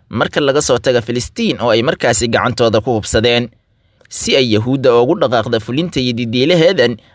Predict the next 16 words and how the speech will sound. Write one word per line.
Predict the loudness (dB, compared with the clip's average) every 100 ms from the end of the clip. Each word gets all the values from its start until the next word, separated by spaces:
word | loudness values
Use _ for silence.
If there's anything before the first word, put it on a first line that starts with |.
| -10
caalamka | -2 0 0 0 2
oo | 2 2
dhan, | 0 -2 -6 _ -4
gaar | 0 2
ahaan | 2 0 2
dowladaha | 2 2 0 0
dhaca | 0 2 2 2
caalamul | 2 2 0 -4
islaamina | -4 0 2 0 0 0
u | 2
arkaan | 0 0 -4 0
damaceedan | 0 0 0 2 2 0
aanay | 0 0 0
ka | -2
tanaasuleynin, | -2 0 0 -2 0 0 2 0 -4 -14 -20 -6
waxa | -2